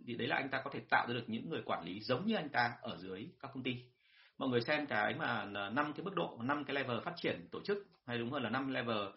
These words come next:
ờ, gọi là con người lãnh đạo của bên, ờ, của ông John C. Maxwell,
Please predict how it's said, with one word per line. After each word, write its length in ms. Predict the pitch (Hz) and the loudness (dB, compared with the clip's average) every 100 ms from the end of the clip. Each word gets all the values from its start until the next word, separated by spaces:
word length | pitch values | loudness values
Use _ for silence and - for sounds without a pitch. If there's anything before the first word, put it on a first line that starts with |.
| - - _ | -16 -20 _
ờ, 320 | 117 101 98 | -2 2 2
gọi 140 | 98 101 | 0 2
là 220 | 98 95 - | 0 0 0
con 140 | 143 139 | 2 4
người 100 | 104 | 2
lãnh 100 | 123 | 4
đạo 240 | 156 - - - - - | 4 4 -6 -20 -14 -4
của 180 | 98 87 | -2 0
bên, 200 | 120 127 | 0 0
ờ, 320 | 123 120 127 | 0 -2 -2
của 100 | 117 | -2
ông 140 | 110 117 | -2 0
John 120 | 131 | -2
C. 180 | 131 139 | 0 -2
Maxwell, 380 | 147 151 135 | 0 4 4